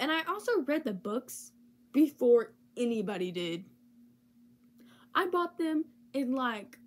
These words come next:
I bought them the beginning of summer, and everybody started reading them the middle of summer. <laughs>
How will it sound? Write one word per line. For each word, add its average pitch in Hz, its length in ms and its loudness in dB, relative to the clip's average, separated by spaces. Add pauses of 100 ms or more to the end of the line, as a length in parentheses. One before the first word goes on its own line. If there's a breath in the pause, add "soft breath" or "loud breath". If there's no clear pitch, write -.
(680)
I 277 100 -12
bought 370 220 -6
them 294 260 2
the 247 120 2
beginning 233 480 0
of 233 100 -4
summer, 226 380 -6 (1700)
and 240 180 -4
everybody 262 420 0
started 247 360 -2
reading 247 300 0
them 262 300 -2
the 220 180 0
middle 220 460 0
of 208 140 -2
summer. 196 400 -8 (1900)
<laughs> - 60 -6